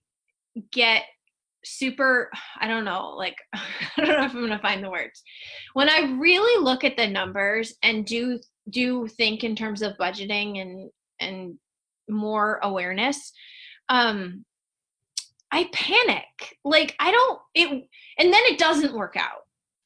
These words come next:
And so I think that's the thought place I need to get to when that panic comes in,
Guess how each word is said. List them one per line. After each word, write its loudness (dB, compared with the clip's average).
And 4
so 6
I 2
think 2
that's 2
the 2
thought 4
place 2
I 2
need 2
to -2
get 0
to 0
when 0
that 2
panic 2
comes 0
in, 2